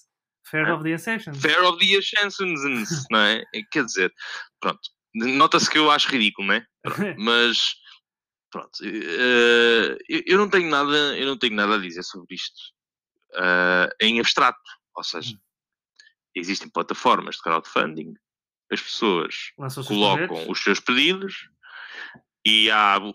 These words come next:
Speaker 2: <coughs> eh, pessoas que realmente atendem estes pedidos
Speaker 1: Uhum.
Speaker 2: e fazem o, este financiamento.
Speaker 1: Exato.
Speaker 2: Agora,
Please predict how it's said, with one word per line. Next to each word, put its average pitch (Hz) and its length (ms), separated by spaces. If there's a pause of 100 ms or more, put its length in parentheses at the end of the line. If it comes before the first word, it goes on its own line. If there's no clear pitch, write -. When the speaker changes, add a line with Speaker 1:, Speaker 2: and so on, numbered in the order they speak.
Speaker 2:
<coughs> 135 400
eh, 113 260
pessoas 104 540 (340)
que 101 160
realmente 95 500
atendem 95 420
estes - 220
pedidos 185 460
Speaker 1:
Uhum. 147 100
Speaker 2:
e 135 280 (440)
fazem 113 560
o, 107 40 (140)
este 107 200
financiamento. 98 560 (340)
Speaker 1:
Exato. 156 100
Speaker 2:
Agora, 98 300